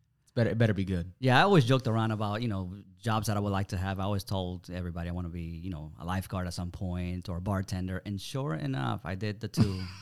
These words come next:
Speaker 1: <laughs>
Speaker 2: for many long stints.
Speaker 1: Wow.
Speaker 2: And, uh, looking back, you know, God called me out of bartending, uh, to, to, to minister. And,
Speaker 1: Wow.
Speaker 2: and that's what a lot of people had, like, "Wait, like, what, what, what,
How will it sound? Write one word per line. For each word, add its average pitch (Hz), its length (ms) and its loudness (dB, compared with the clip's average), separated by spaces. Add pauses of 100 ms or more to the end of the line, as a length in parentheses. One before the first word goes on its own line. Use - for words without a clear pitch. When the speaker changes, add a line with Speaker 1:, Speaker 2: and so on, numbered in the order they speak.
(160)
Speaker 1:
<laughs> 180 80 4 (960)
Speaker 2:
for 107 200 -2
many 117 300 4
long 110 380 4
stints. 95 500 -2
Speaker 1:
Wow. 95 320 2
Speaker 2:
And, 92 80 -2
uh, 95 360 -2
looking 104 360 -2
back, 98 280 -2
you 117 60 -4
know, 95 100 -2
God 98 160 -2
called 104 220 -2
me 101 80 0
out 98 120 0
of 95 100 -2
bartending, 78 720 -4 (320)
uh, 80 260 -10
to, 85 180 -6
to, 82 220 -12
to 90 60 -8
minister. 85 520 -2
And, 80 80 -4
Speaker 1:
Wow. 87 240 -2
Speaker 2:
and 82 240 -6
that's 104 260 -6
what 107 260 -4 (220)
a 87 80 -6
lot 90 120 -2
of 90 60 -6
people 92 180 -6
had, 87 200 -4
like, 82 200 -10 (400)
"Wait, 90 200 -8 (540)
like, 92 180 -12 (600)
what, 104 220 -10
what, 104 200 -6 (160)
what, 98 120 -20